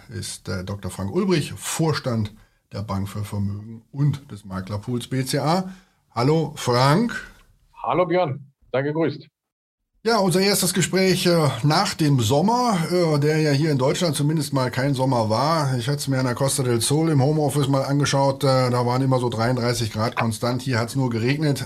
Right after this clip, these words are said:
Speaker 1: Ähm, habt ihr das wenigstens, äh, mit Urlauben für euch nutzen können,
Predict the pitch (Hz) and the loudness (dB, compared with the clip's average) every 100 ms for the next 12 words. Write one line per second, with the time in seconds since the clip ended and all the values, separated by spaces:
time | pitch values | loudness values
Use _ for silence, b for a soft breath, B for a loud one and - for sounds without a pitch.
0 | 131 120 120 113 139 139 139 143 143 117 | -4 -2 -2 0 -2 -2 -2 2 4 2
1 | B B B - 131 117 131 139 - - | B B B -8 -6 -2 0 2 0 -2
2 | 127 117 - 127 120 110 123 160 156 147 | -2 0 0 0 0 0 -2 0 0 4
3 | 131 127 131 127 - 110 127 110 135 135 | 4 2 0 0 -2 -2 0 0 -2 -2
4 | 131 110 127 120 104 | -4 -2 0 2 0